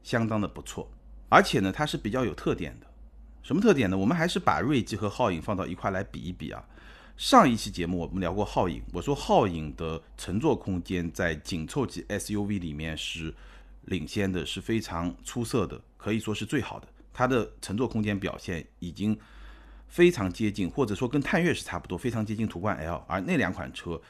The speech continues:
一般我们把它们定义为中级S U V，大概是这么一个评价。那我们把皓影跟锐际来比一比，看看锐际的表现怎么样。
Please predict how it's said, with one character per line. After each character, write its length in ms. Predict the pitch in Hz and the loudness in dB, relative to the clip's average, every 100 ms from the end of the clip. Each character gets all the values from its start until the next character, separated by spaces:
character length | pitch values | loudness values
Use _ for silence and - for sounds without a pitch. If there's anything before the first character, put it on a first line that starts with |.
| - | -8
一 100 | 135 | -8
般 180 | 120 131 | 0 2
我 100 | 107 | 2
们 120 | 82 | 0
把 120 | 85 | -4
它 120 | 69 87 | -4 -6
们 100 | 85 | -6
定 160 | 92 | -6
义 80 | 78 | -6
为 140 | 76 | -6
中 240 | 78 139 156 | -4 -2 -2
级 120 | - | -4
S 200 | - - | -10 -10
U 80 | 73 | -10
V， 160 | 73 69 _ - - - | -10 -18 _ -20 -20 -2
大 100 | 104 | 0
概 120 | 101 | 0
是 120 | 95 | -2
这 60 | 110 | -2
么 80 | 95 | -4
一 40 | |
个 80 | 85 | -4
评 200 | - 73 | -8 -10
价。 240 | 76 73 - - _ | -8 -10 -12 -20 _
那 80 | 131 | 4
我 60 | |
们 140 | 113 139 | 4 6
把 140 | 101 | 4
皓 260 | - 139 120 | 4 4 4
影 120 | 82 | 2
跟 140 | 98 | -2
锐 160 | 95 120 | 0 0
际 140 | - | 0
来 100 | 87 | -4
比 140 | 85 - | -4 -8
一 120 | 78 | -12
比， 140 | 82 | -12
看 120 | - 104 | -10 -2
看 120 | 113 | 2
锐 180 | 185 147 | 2 2
际 120 | 85 | -2
的 40 | |
表 160 | 87 - | -6 -6
现 140 | 82 | -10
怎 100 | 71 | -12
么 80 | 64 | -12
样。 160 | 71 | -12